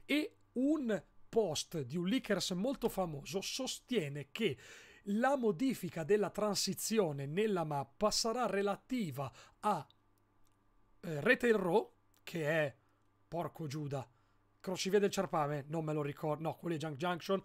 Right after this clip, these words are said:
vabbè, Retail Row, ragazzi, <laughs> Pinnacoli pendenti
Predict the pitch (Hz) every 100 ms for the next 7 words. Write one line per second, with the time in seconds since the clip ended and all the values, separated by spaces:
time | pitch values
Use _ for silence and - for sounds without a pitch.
0 | - - 220 208 156 247 247 214 175 202
1 | 214 165 175 185 - 254 - - - -
2 | 202 - - - _ - - - - -
3 | 202 208 285 - 233 214 196 185 175 220
4 | 233 226 277